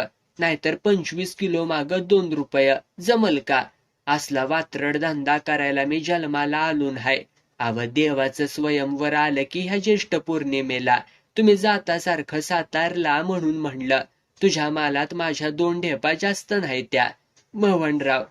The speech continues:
उठा तुम्ही, पत्ता चुकलायसा. काय इकायचं आणि काय नाही ह्याबद्दल माझ्या काय कल्पना आहे त्या. जावा, तुम्ही राग मानू नका, तुम्ही कुणाकडनं बी माल मागवा. नाही,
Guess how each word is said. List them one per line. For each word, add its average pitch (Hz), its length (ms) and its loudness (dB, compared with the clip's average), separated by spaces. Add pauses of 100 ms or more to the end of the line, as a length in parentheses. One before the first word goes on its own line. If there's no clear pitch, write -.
(200)
उठा 214 260 2
तुम्ही, 147 380 0 (180)
पत्ता 180 300 0
चुकलायसा. 135 640 -2 (360)
काय 131 200 2
इकायचं 165 500 0
आणि 151 340 0
काय 156 200 2
नाही 151 280 -2
ह्याबद्दल 147 560 -2
माझ्या 160 420 -2
काय 147 200 -2
कल्पना 147 480 -2
आहे 127 320 -6
त्या. 123 180 2 (300)
जावा, 165 380 0 (300)
तुम्ही 151 200 2
राग 185 260 2
मानू 147 300 -2
नका, 131 360 -2 (340)
तुम्ही 156 160 2
कुणाकडनं 156 760 0
बी 160 100 0
माल 156 280 -2
मागवा. 131 500 0 (600)
नाही, 170 280 0